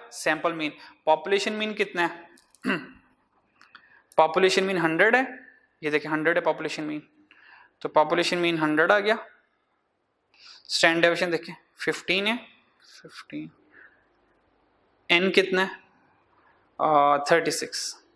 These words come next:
तो एन आ गया थर्टी सिक्स। तो शाबाश बताएं आंसर क्या आता है, आप भी solve करें, मैं भी solve करूँगा। तो one zero six minus hundred, fifteen divided by under root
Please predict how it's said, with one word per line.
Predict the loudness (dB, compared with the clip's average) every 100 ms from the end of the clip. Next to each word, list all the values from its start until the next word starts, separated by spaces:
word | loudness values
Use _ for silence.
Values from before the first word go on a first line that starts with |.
| _ -2
तो | 2
एन | 4
आ | 2
गया | 2
थर्टी | 2 0 0 -4 -6 -10
सिक्स। | -14 -10 -8 -8 -10 -12 _ -20 -20 _ _
तो | -2
शाबाश | 4 6 6 4 2
बताएं | 0 2 2
आंसर | 0 -2 -2
क्या | -2
आता | -4 -8
है, | -12 -8
आप | -4 -2
भी |
solve | 0 0 0
करें, | -2 -2
मैं | 0
भी | -2
solve | -2 -4 -4
करूँगा। | -12 -10 -14 -16 _ _ _ _ _ -20 -20 -20 _ _ _ _ _ -8
तो | -4 -2 -4 -8 -20 _ _ _ _ _ _ _
one | -2 -2
zero | -2 -6 -4 -4 -4
six | -8 -8 -10 -8
minus | -8 -8 -8 -8
hundred, | -6 -2 -2 -2 -6 -20 _ _ _ _ _ _ _ _ _ _ _ _ _ _ _ _ _ -20
fifteen | -8 -6 -6 -8 -6 -4 -4 -8 -16 _ _ _ _ _
divided | -4 0 2 0 -2
by | -4 -4
under | -4 -2 0
root | -2 -4